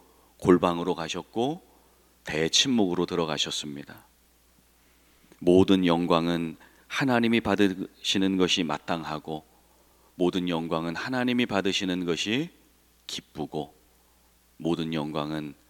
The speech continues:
하나님이 받으시는 것이 예수님에게 있어서 행복이었습니다. 성령의 사람은 예수의 사람입니다. 예수님이 성령으로 우리 안에 거하고 계십니다.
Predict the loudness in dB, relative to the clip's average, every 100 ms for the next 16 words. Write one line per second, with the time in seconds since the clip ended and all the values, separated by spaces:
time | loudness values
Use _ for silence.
0 | _ -16 -8 -6 -4 -2 -2 -2 0 0
1 | -2 -4 -4 -4 -4 -4 -4 -8 _ _
2 | _ _ -4 -2 -2 -6 -6 -4 -6 -6
3 | -8 -10 -10 -12 _ _ _ _ _ -8
4 | -6 -4 -6 -4 -6 -8 -10 -14 -18 -20
5 | _ _ _ _ _ _ _ _ _ _
6 | _ _ -6 -4 0 0 0 0 -2 -2
7 | 0 -2 -4 -10 _ _ 0 2 2 2
8 | 0 0 -4 -4 -6 -6 -10 -14 -20 _
9 | _ _ _ _ _ -20 -20 -20 -20 0
10 | 0 2 -2 -2 -2 -2 -4 -4 -4 -2
11 | -2 -2 -8 -10 -6 -4 -4 -8 -10 -6
12 | -6 -4 -6 -6 -8 -14 -16 -20